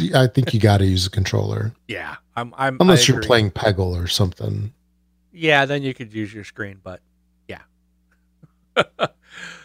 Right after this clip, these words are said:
Speaker 2: This is cool. I'm excited for it. I'm looking forward
Speaker 1: Yeah.
Speaker 2: to seeing it next year.
Speaker 1: Yeah, so you know that they're gonna get, like,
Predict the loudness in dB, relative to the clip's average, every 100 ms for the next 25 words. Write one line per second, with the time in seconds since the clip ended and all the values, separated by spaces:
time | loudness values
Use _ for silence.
0 | _ -8 -6 -4 0 0 2 0 0 -2
1 | 0 0 -2 -6 -4 -4 -4 -8 -8 -12
2 | -4 2 2 2 -4 -10 -16 -16 -18 -18
3 | -20 -20 _ _ _ _ _ _ _ _
4 | _ _ -4 -4 2 2 4 6 6 6
5 | 4 2 2 2 2 2 0 0 -2 -2
6 | -4